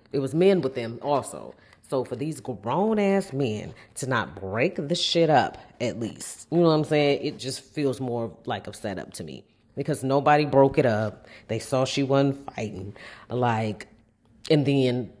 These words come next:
the recording, it was a man that was recording anyway, 'cause you can hear him close on the camera. You know what I'm saying? And he goes, "Fight back." Fight back.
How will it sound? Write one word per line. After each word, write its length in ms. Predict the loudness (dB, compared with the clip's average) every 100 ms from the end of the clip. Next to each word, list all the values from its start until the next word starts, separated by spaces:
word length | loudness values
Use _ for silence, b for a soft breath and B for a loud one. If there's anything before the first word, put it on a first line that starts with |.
| _ _ _ _ _
the 140 | -4 -2
recording, 680 | 0 0 2 6 6 4 -4 -10 _ _ _ _ _ _ _ _ _ _ _ _ _ _ _ -4
it 60 |
was 140 | 0 0
a 40 |
man 340 | 0 2 2 0
that 100 | -4
was 140 | -6
recording 380 | -10 -6 -4 -2
anyway, 260 | -2 -2 -8
'cause 220 | -14 -12
you 100 | -10
can 140 | -10
hear 160 | -10 -8
him 160 | -8
close 340 | -4 -6 -6 -10
on 60 |
the 60 | -14
camera. 420 | -10 -10 -8 -12 -20 -6
You 100 | -4
know 60 |
what 60 | -2
I'm 80 | -4
saying? 280 | -8 -8 -8
And 100 | -8
he 140 | -8
goes, 440 | -8 -8 -10 -12 -16 b b b _ _ _ _ _ _
"Fight 380 | -6 -6 -10 -8
back." 320 | -6 -6 -14 _ _ _ _ _ _ _ _ _ _ _ _ _ _
Fight 800 | -20 -10 -4 -2 -2 -6 -14 -6
back. 600 | -2 -2 -4 -12 -20